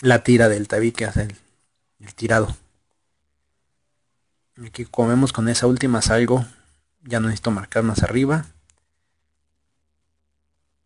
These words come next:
No es necesario marcar lado y lado para, para podernos ir bien, sino con el, con estas primeras podemos utilizar el nivel, util-, utilizando el nivel de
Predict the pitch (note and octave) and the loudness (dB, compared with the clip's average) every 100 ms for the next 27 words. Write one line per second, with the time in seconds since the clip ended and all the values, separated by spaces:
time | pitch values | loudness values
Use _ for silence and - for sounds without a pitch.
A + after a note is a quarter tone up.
0 | _ _ _ B2+ B2 A#2+ A2+ A2+ A2+ G#2+ | _ _ _ 0 4 4 4 2 2 0
1 | - - A#2 A2+ - _ _ _ _ _ | -4 -4 -6 -8 -20 _ _ _ _ _
2 | _ _ _ C3+ A#2+ A2+ A#2 A2+ A#2+ C#3 | _ _ _ 2 4 4 2 4 4 2
3 | C3 - _ _ _ _ _ _ _ _ | 0 -10 _ _ _ _ _ _ _ _
4 | _ _ - G#2 F#2 E2+ - - _ _ | _ _ -8 -4 -4 -8 -18 -20 _ _
5 | _ _ _ _ _ - A2+ - A2+ A#2 | _ _ _ _ _ -14 -12 -8 -2 -2
6 | A#2 A2 - A2+ A2 A#2+ D3 C3+ B2+ G#2+ | -2 -4 -4 -4 0 2 2 0 -2 -4
7 | G#2 A2 A2 G#2 - _ _ _ _ _ | -6 -10 -8 -10 -16 _ _ _ _ _
8 | - B2+ B2 B2+ - B2 C3 C#3 - A#2 | -2 0 2 2 2 4 4 2 2 0
9 | A2+ A#2 - - A2+ A2 A#2+ A#2 A2 A2 | 0 -2 -2 -4 -4 -2 0 2 0 4
10 | B2+ D#3+ - - _ _ _ _ _ _ | 4 4 0 -16 _ _ _ _ _ _
11 | _ _ _ _ _ _ _ _ A2 G2+ | _ _ _ _ _ _ _ _ -20 -20
12 | - A#2+ A#2 - A2 G#2 A2+ A#2+ G#2+ G2 | -6 -4 -2 0 0 2 2 2 2 2
13 | B2+ A#2 G#2 | 0 0 -2